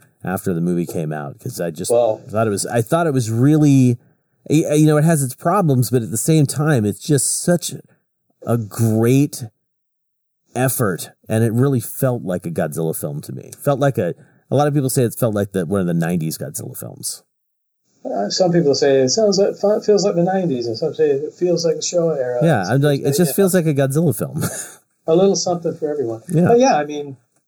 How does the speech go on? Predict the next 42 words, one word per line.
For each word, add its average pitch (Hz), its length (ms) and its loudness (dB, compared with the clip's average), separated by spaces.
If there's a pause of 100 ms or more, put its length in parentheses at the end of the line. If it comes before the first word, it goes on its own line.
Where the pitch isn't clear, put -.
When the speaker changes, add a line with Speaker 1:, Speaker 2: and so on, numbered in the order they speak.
(260)
Speaker 2:
all 185 180 -10
Godzilla 117 380 -4
movies 110 300 -6
have 104 120 -6
their 104 120 -6
faults, 104 460 -8
really. - 360 -6 (880)
You 123 80 -10
know. - 280 -14 (440)
Speaker 1:
That's 107 220 0
what 156 60 4
Speaker 2:
Except 135 240 2
Speaker 1:
I - 20 -2 (100)
say. - 100 -4
Speaker 2:
maybe, 113 140 -2
except 170 320 0
for 160 80 -6
maybe 131 260 -2
Godzilla 110 340 -4
versus - 280 -8
the 98 100 -10
Thing. - 220 -12 (320)
Speaker 1:
<laughs> - 1160 -4
Speaker 2:
That's, 120 300 0
that's 131 260 0
the - 100 -6
perfect 120 420 -4
movie. 104 320 -6 (200)
Speaker 1:
Uh-oh. 110 440 0
Speaker 2:
But - 280 -20
Speaker 1:
Don't, 135 180 2
Speaker 2:
other 156 160 2
than 147 140 0
Speaker 1:
don't 139 140 2
get 143 100 0
me 139 80 2
Speaker 2:
that 139 60 0
Speaker 1:
started, 123 320 0
dude. 107 280 -2 (400)
<laughs> - 960 -10
Speaker 2:
What's 160 200 2
that? - 280 0